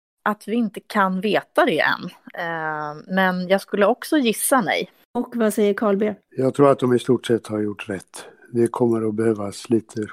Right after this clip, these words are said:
Speaker 3: justeringar här och var, men riktningen och volymen är rätt.
Speaker 2: Mm. Karin, du svarar nej på frågan. Kan du utveckla det?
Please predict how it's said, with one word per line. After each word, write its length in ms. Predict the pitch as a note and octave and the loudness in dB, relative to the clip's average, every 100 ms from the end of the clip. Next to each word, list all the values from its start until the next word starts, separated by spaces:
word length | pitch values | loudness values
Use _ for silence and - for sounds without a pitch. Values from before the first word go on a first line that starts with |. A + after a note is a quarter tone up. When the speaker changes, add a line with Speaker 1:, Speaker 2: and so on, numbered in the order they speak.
| - | -8
Speaker 3:
justeringar 560 | A2+ - A2+ G2 G2+ G2 | -8 0 0 0 -10 -12
här 240 | F#2+ G2 | -12 -12
och 60 | G2 | -14
var, 200 | F#2+ F#2+ G#2 | -16 -12 -6
men 160 | A2+ - _ _ _ _ | -6 -6 _ _ _ _
riktningen 720 | B2+ D3+ - C#3 C#3 C#3+ C3+ | 2 2 2 2 4 6 4
och 100 | C3 | 2
volymen 480 | B2+ A#2 A2+ G#2+ G#2 | 2 2 0 -2 -6
är 120 | G#2 | -8
rätt. 400 | F#2+ F#2+ _ - - _ _ _ _ _ _ _ _ G#3+ | -8 -16 _ -20 -20 _ _ _ _ _ _ _ _ 4
Speaker 2:
Mm. 300 | A#3 D4+ D#4+ - | 6 6 4 -2
Karin, 340 | C4+ B3+ C4 B3+ | 2 4 6 4
du 140 | C#4 | 2
svarar 440 | C4+ - C#4 C#4 | -2 -4 0 4
nej 420 | C4+ C4+ D4 D4 B3 | 6 6 6 2 -2
på 440 | - A3 G#3 G3 | 0 0 2 0
frågan. 500 | G#3+ F#3 F#3 F#3 G3 _ _ _ _ _ _ - | -2 -2 -2 -4 -6 _ _ _ _ _ _ -8
Kan 140 | - A3 | 0 2
du 60 | |
utveckla 340 | A3 A3 A3+ G3+ | 4 2 2 4
det? 200 | G3+ | 2